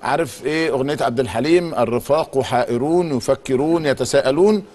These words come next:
تقدر تقول ال-، الزملكاويه قلقون يفكرون يتساءلون الدور العام، آه، كيف سيكون. في المقابل بيراميدز زي ما قلت لك، آه، م-، عمل اس-، عمل، آه، ميركاتو هايل، عنده لاعيبه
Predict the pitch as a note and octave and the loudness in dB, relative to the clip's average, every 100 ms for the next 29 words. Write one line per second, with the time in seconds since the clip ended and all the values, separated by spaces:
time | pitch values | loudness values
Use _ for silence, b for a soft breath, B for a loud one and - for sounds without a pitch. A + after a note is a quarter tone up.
0 | B B B F3+ E3 - D#3 F3+ G3 A#2 | B B B 2 4 0 2 2 2 2
1 | C3 C3 C#3 B2 C#3 C3+ B2 C#3+ F3 F3+ | 0 2 -2 0 0 0 0 4 6 4
2 | - D3 D3 D3 E3 D#3+ B2+ G#2+ G#2+ C#3+ | 2 0 0 -2 -2 -2 0 -2 -2 -2
3 | - C#3+ C#3 E3 E3 C#3+ C3 B2 - B2+ | -2 -2 0 0 0 0 0 0 2 2
4 | B2+ D3+ G3 G3+ E3+ B B B B - | 2 2 4 4 -2 B B B B -2
5 | B2+ D#3 D#3+ C#3 A#2 D3 E3+ E3 C#3 - | 2 2 2 2 2 2 0 -4 -10 -4
6 | C3 A2 - C#3+ D3+ C#3 C3 B2 - G#2+ | -2 0 0 0 2 0 2 2 0 -6
7 | F2 - D3 F#3 - F#3+ G3 G3 G3+ F3+ | -6 -2 0 0 0 0 2 2 0 -2
8 | b b b D#3+ F3 D#3+ C#3 B2+ D#3 D3 | b b b 2 2 0 -4 -4 -2 -2
9 | C3 F#3 G#3 G#3 - B B B - C3+ | 0 2 4 2 -6 B B B 4 6
10 | C#3 - C#3 - - D#2+ G2+ - - - | 4 2 -6 -6 -10 -16 -18 -18 -20 -20
11 | - - D#2+ D3 F3+ F3 - A#2+ C3+ E3+ | -16 -8 -4 0 0 0 -2 0 0 0
12 | D#3 C#3+ B2 A#2 A#2 - E3 D#3+ D3+ D#3+ | -2 -4 -4 -2 -2 0 -2 0 2 4
13 | G3+ F#3 G2 A#2 C#3+ C#3+ A#2 D3+ | 2 0 -4 -2 0 0 2 2